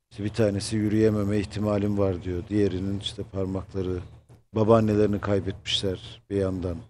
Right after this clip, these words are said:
İşte o çok enteresan. "Bizi kurtardı." diyor. Bir kolunda ben, bir kolunda diğer ablam. "Bizi kurtardı, teslim etti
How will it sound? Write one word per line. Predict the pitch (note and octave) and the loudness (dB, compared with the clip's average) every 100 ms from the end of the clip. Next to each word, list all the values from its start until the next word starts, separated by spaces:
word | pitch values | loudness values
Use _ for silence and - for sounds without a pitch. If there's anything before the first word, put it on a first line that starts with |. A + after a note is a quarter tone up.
| _ | _
İşte | - - G2 | -20 -10 -8
o | |
çok | F#2 G#2 G2+ | -6 -6 -4
enteresan. | G2 F#2+ G2+ G2 - G2+ F2 _ - _ - - _ | -4 -2 -2 -2 -2 -6 -6 _ -20 _ -20 -20 _
"Bizi | G2+ G#2+ | -2 0
kurtardı." | A2+ A#2 G#2 A#2 A2+ A2 A2+ | 2 0 4 8 8 8 4
diyor. | G#2 F#2+ | 4 4
Bir | G#2 | 2
kolunda | - G#2+ G#2 G#2 G2+ | 2 2 2 4 4
ben, | G#2 F#2+ | 2 0
bir | G#2 | -4
kolunda | - G2+ G2+ G2 G#2 G2+ F#2+ | -2 0 0 4 4 4 4
diğer | G#2 G#2 | 4 6
ablam. | G2+ F#2 A2 B2+ B2+ - - - _ _ _ _ A2+ | 4 4 2 0 -4 -20 -20 -20 _ _ _ _ -4
"Bizi | A2 B2 | 2 4
kurtardı, | A2+ - A#2 - B2 A2+ F#2+ G2 | 2 0 -2 6 8 8 6 -2
teslim | - A2 - C3 B2+ | 2 0 0 0 2
etti | B2 A2+ - - C#3 D#3+ F3+ | 4 2 -6 2 4 6 4